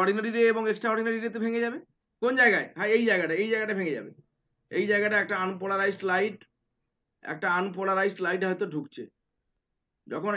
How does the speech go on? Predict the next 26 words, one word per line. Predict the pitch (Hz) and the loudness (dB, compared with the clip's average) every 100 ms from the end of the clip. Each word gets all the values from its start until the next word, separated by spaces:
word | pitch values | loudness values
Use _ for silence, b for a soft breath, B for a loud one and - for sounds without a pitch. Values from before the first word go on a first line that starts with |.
| 185 | -2
এখানটায় | 208 214 202 | -2 0 0
ঢুকছে | 208 214 208 | -2 -2 -2
তখন | 196 220 | -2 -4
হচ্ছে | 220 226 175 | -4 -4 -4
কি | 143 - | -6 -6
double | 165 190 220 | -4 -4 -4
refraction | 202 220 214 226 | -6 -8 -6 -4
হয়ে | 220 220 | -2 -2
যাচ্ছে, | 220 247 - - | -8 -14 -16 -14
অর্থাৎ | - 214 208 - _ _ | -8 -6 -6 -12 _ _
এক্সট্রাঅর্ডিনারি | - - 214 196 208 214 196 | -6 -4 -2 -2 2 0 2
রে | 220 214 | 2 2
এবং | 202 | 0
অর্ডিনারিতে | 196 208 208 202 | -2 -2 -2 -2
ভেঙে | 208 214 | 2 2
যাচ্ছে। | 208 - - _ _ _ _ _ _ _ _ _ _ _ _ _ _ _ | 0 -8 -20 _ _ _ _ _ _ _ _ _ _ _ _ _ _ _
ওকে, | 202 208 - - _ _ _ _ _ _ _ _ _ _ _ _ _ _ _ _ _ _ _ _ _ _ _ _ _ _ _ _ _ _ - _ _ | -4 -2 -4 -8 _ _ _ _ _ _ _ _ _ _ _ _ _ _ _ _ _ _ _ _ _ _ _ _ _ _ _ _ _ _ -20 _ _
কিন্তু | 190 185 160 | -2 -2 -4
কা-, | 156 160 147 | -4 -4 -4
কানাডা | 170 202 214 | -4 -2 2
বালসামের | 220 196 240 240 - - _ _ _ 156 | 0 0 -2 0 -2 -10 _ _ _ -4
refractive | 190 240 233 233 | -2 0 -2 -2
index | 233 233 233 | 0 0 -2
কি | 202 226 | -4 0
করা | 214 220 | 4 4
হয়, | 226 | 4